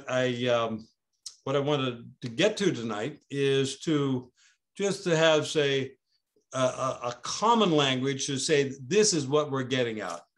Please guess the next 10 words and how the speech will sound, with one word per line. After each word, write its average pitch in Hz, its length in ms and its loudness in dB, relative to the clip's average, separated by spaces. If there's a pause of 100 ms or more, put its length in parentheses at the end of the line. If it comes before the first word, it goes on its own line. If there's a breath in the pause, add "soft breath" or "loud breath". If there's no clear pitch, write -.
(440 soft breath)
So 127 140 -8
rather 160 420 2
than 139 400 2 (880)
arguing, 170 880 0
uh, 120 300 0
about 135 340 -2
the 127 80 -4
semantics 151 600 0
of 175 160 0
it, 190 200 -6